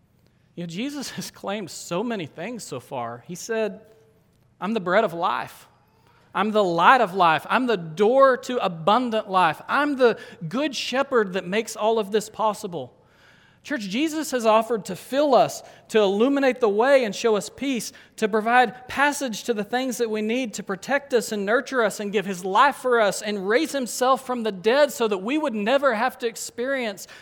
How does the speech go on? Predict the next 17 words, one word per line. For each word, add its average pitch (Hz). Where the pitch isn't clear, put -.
death 233
like 190
that. 151
That's 214
the 277
Jesus 240
we 220
serve. 220
And 214
if -
you 311
are 277
even 247
glancing 233
a 196
different 214
way, 190